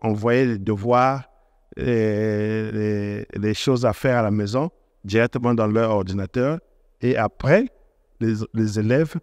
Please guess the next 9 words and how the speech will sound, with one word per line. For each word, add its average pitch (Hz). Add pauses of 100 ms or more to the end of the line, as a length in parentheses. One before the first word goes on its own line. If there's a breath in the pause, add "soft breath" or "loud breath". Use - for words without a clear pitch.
peuvent 139
corriger 117
et 135
renvoyer 120
à 120
leur 127
enseignant. 101 (480)
Donc, 113
ça, 101